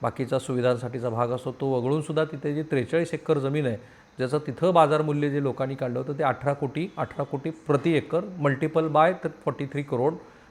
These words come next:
म्हणजेच अठराशे ते दोन हजार कोटी रुपयाची ती जमीन आहे असं लोकांचं म्हणणं आहे. त्या तुलनेमध्ये जो सरकारला महसूल जाणं अपेक्षित होतं तो गेला नाही. त्याचबरोबर ज्यांनी ते पैसे तीनशे कोटी रुपये घेतले त्यांच्या खरोखर त्या अकाउंटवरती ट्रान्झॅक्शन झालं का त्याचीही माहिती नाही.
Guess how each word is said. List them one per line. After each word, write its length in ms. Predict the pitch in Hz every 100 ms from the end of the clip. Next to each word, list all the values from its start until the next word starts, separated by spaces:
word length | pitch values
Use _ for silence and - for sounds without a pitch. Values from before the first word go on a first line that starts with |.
| -
म्हणजेच 280 | 143 196 196
अठराशे 680 | 131 - 180 175 180 180 180
ते 80 | 185
दोन 180 | 156 156
हजार 200 | 147 156
कोटी 260 | 151 135
रुपयाची 320 | 131 131 127 131
ती 120 | 131
जमीन 320 | 120 139 180
आहे 220 | 147 127 120 - - - 143
असं 220 | 123 175
लोकांचं 420 | 156 - 127 127
म्हणणं 220 | 117 110
आहे. 60 | 160 -
त्या 140 | 156 190
तुलनेमध्ये 840 | - 156 156 160 156 113 117 160 - 123
जो 80 | 143
सरकारला 580 | 147 107 143 151 165
महसूल 400 | 175 139 139 147 139
जाणं 220 | 120 123
अपेक्षित 300 | 127 123 - 131
होतं 240 | 123 127
तो 80 | 127
गेला 280 | 110 113 139
नाही. 200 | 170 180 - - - - -
त्याचबरोबर 440 | 151 147 147 160
ज्यांनी 240 | 143 135 175
ते 120 | 190
पैसे 340 | 185 143 -
तीनशे 300 | 185 185 160
कोटी 220 | 180 160
रुपये 200 | 156 151
घेतले 260 | 147 139 139
त्यांच्या 360 | 123 131 117 151
खरोखर 400 | - 135 147 190
त्या 140 | 190 175
अकाउंटवरती 440 | - 165 156 160
ट्रान्झॅक्शन 500 | 165 151 147 139 151
झालं 200 | 131 139
का 140 | 127 113 - - - -
त्याचीही 420 | 123 - 123 131
माहिती 360 | 135 98 90 117
नाही. 160 | -